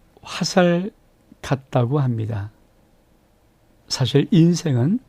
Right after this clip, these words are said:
화살을 가지고 관역을 맞추는 것과 같습니다. 사람들은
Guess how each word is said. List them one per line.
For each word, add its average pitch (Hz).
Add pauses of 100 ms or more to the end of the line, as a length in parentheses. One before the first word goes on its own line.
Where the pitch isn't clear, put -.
(540)
화살을 208
가지고 135
관역을 127
맞추는 160
것과 127 (320)
같습니다. 110 (1200)
사람들은 151